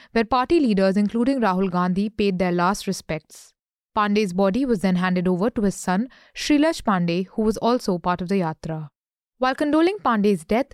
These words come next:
senior Congress leader Jairam Ramesh said that Pandey had worked tirelessly for the party and spent his last moments holding the tricolour.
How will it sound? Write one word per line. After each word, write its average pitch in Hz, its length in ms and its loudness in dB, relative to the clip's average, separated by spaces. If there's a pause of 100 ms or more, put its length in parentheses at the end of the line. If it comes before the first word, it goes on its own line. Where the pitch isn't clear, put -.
(100)
senior 311 320 -2
Congress 233 440 0
leader 196 220 2
Jairam 214 440 0
Ramesh 196 300 2
said 208 340 -2
that 196 260 -4
Pandey 220 360 2
had 202 260 -2
worked 196 240 0
tirelessly 233 500 0
for 226 120 0
the 185 100 0
party 185 480 -2 (280)
and 214 140 0
spent 269 320 -4
his 208 180 -2
last 208 300 0
moments 185 360 2
holding 214 360 2
the 240 100 0
tricolour. 160 600 -6